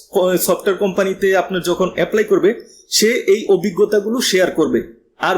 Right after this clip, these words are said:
বড় কোম্পানি যখন ফ্রি সফটওয়্যারের ফোরামে গিয়ে, সাইটে গিয়ে চেক করে তার সিভির সাথে মিল পাবে, তখন তার চাকরি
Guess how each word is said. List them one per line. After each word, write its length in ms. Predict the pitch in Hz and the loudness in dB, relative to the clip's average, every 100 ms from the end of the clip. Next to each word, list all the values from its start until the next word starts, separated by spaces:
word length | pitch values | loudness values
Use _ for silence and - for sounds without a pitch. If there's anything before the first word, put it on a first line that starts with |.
| 160 | 0
বড় 220 | 190 214 | 2 2
কোম্পানি 440 | 220 202 220 220 | 0 -4 -2 -2
যখন 380 | 202 208 202 202 - _ _ _ _ - | 0 0 -2 -6 -16 _ _ _ _ -4
ফ্রি 160 | 202 208 | -2 2
সফটওয়্যারের 600 | 214 208 214 208 185 - - | 2 0 0 0 0 -4 0
ফোরামে 380 | 180 190 196 | 2 2 0
গিয়ে, 220 | 175 190 180 | 0 0 0
সাইটে 380 | - 175 208 | 0 0 0
গিয়ে 160 | 180 190 | 2 0
চেক 280 | 185 196 190 | 2 0 2
করে 240 | 202 190 | 2 2
তার 480 | 180 180 165 - - - | 2 0 -2 -4 -10 -6
সিভির 340 | - 202 208 | 0 0 0
সাথে 300 | 180 185 185 | 0 0 2
মিল 220 | 175 202 226 | 2 0 0
পাবে, 260 | 208 180 233 - - _ | 0 0 0 -6 -20 _
তখন 280 | 208 202 220 214 | -2 0 -2 -2
তার 140 | 190 185 | -2 0
চাকরি 500 | 202 190 - 254 - | -2 -2 -4 -4 -6